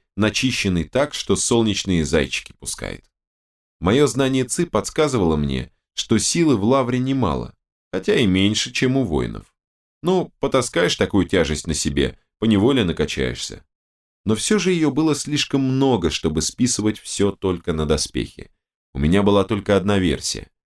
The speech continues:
Это не маг, а паладин. Но в отличие от Терехова, сосредоточившийся на бафах и лечении. Тогда все логично. Например, есть у паладинов баф, повышающий броню группы пропорционально собственной броне.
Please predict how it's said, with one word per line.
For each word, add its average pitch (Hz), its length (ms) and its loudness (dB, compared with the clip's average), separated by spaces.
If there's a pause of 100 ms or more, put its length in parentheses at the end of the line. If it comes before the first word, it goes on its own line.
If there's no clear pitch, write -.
(100)
Это - 200 -2
не 78 180 2
маг, 92 360 0 (100)
а 98 80 -2
паладин. 101 560 -2 (320)
Но 101 120 2
в 113 40 6
отличие 139 440 2
от 123 80 -16
Терехова, - 560 -2 (220)
сосредоточившийся 120 1120 0
на 87 160 2
бафах 131 560 -2
и 107 80 -2
лечении. 69 680 -2 (420)
Тогда 202 280 0
все 113 220 0
логично. 69 640 -4 (240)
Например, 170 480 0 (120)
есть 175 260 0
у - 40 -2
паладинов 117 640 2
баф, 80 380 0 (260)
повышающий 98 640 2
броню 80 360 0
группы 110 380 0
пропорционально 87 840 -2
собственной 98 560 -2
броне. 117 460 -2